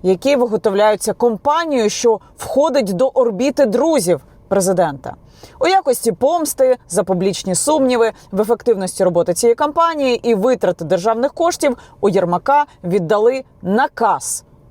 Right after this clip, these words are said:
розформувати підрозділ, який завдає ефективних уражень ворогу,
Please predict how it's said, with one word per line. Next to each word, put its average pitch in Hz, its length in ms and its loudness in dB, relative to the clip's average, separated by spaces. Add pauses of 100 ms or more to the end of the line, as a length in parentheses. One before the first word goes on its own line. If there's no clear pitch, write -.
(140)
розформувати 214 800 0
підрозділ, 175 600 -2 (320)
який 285 440 0
завдає 220 720 0 (240)
ефективних 247 800 -2
уражень 180 440 0
ворогу, 202 560 2